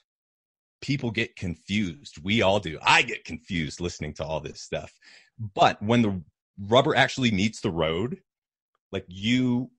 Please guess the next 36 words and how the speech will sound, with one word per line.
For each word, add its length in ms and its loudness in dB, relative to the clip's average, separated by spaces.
me, 480 0
Mark, 360 0
L 460 0
over 300 -2
at 60 -12
Primal, 280 2
I'm 100 -2
talking 200 0
to 60 -4
all 180 0
you 80 -2
guys 220 0
today. 340 -4
Um, 340 2
we're 180 2
eating 320 -2
similar 420 0
things 680 -6
at 200 -6
similar 340 2
times 580 -4
in 100 -6
a 60 0
lot 140 0
of 60 -6
the 60 -10
cases. 580 -10
And 180 0
I 120 0
think 200 -4
it's 140 -4
important 520 -2
to 200 -4
really 340 0
rally 600 4
around 440 4